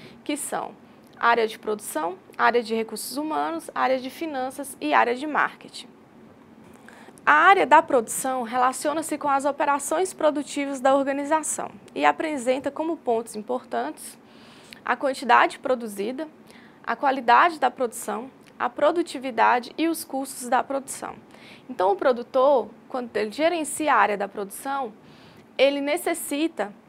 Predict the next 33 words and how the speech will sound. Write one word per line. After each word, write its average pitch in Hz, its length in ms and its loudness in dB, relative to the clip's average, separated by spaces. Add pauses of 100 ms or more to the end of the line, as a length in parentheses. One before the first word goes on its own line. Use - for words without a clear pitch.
de 233 160 -10
planejamento 285 800 -2
e - 20 -8
controle 214 560 -4
da 233 180 2
quantidade 285 680 0
de 262 80 -6
produtos 214 500 -6
que 247 80 -14
produzem 220 500 -8 (240)
em 220 120 -6
sua 208 320 -6
terra, 208 460 -4 (600)
da 254 140 6
qualidade 311 720 8
dessa 240 300 2
produção, 226 680 -6 (160)
devido 220 360 -2 (260)
às 220 160 -2
exigências 233 560 -6
do 220 80 -6
mercado. 208 640 -6 (600)
Também 285 300 -2
ele 320 100 2
precisa 285 380 -4
estar 277 240 2
atento 233 460 -4
à 208 80 0
produtividade, 254 1200 0
então 226 160 -6
ele 240 120 -2
precisa 269 420 -6
utilizar 220 640 -2